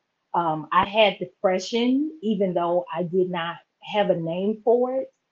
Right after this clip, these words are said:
Um, I, I know, I know now, looking back, that's what it was. I was depressed. I didn't feel like going anywhere. I didn't wanna be around other people. Um, and I thought at first I was blaming,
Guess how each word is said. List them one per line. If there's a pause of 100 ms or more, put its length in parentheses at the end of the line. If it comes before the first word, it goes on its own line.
(320)
Um, (120)
I,
I
know, (160)
I
know
now,
looking
back,
that's
what
it
was. (100)
I
was
depressed.
I
didn't
feel
like
going
anywhere.
I
didn't
wanna (440)
be
around (100)
other
people. (380)
Um, (300)
and
I (100)
thought (140)
at (100)
first (100)
I
was
blaming,